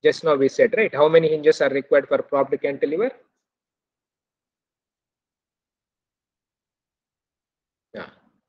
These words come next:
How many hinges are required? And you tell me where are the hinge locations.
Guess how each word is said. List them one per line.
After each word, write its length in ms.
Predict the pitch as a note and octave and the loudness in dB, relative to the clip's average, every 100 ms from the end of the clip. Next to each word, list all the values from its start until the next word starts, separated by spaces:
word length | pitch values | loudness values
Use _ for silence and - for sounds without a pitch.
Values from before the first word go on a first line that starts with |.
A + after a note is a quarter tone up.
| _ - | _ -6
How 120 | D3 | 2
many 200 | D#3+ D#3+ | 4 2
hinges 360 | D3 D3 D3 C3 | -2 -4 -4 -4
are 100 | G#2+ | -8
required? 380 | G#2 - F3+ D#3+ | -10 -8 -2 0
And 120 | D#3 | 2
you 120 | D#3+ | 0
tell 200 | - F3+ | 2 2
me 140 | F#3 | 2
where 220 | D#3 D#3 D#3 | 4 4 4
are 120 | D#3 | 0
the 100 | A#3 | -4
hinge 220 | D#3+ C#3 | -8 -10
locations. 680 | A2+ G2 F2+ - - - | -10 -8 -10 -12 -18 -20